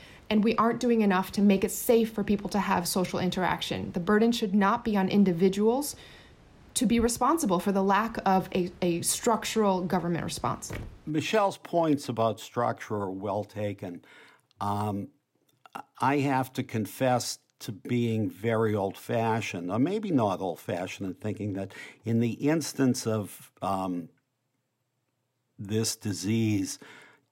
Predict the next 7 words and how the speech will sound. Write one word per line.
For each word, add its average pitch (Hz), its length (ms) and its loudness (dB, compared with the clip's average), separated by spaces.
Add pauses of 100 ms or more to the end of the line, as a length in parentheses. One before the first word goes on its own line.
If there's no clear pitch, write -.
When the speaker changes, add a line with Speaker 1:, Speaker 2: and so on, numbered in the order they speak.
(180)
Speaker 2:
it 117 160 2
ultimately 113 1000 0 (1120)
comes 104 320 2
down 113 480 2
to 107 240 -2
individual 98 720 -2
responsibility. 87 1160 -6